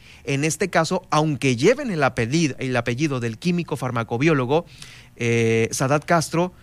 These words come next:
no tiene responsabilidad de él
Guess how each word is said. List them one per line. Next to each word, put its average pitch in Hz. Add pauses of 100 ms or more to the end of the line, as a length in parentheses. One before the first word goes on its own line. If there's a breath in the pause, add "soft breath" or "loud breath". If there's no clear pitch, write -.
(440 soft breath)
no 185
tiene 170
responsabilidad 131
de 139
él 156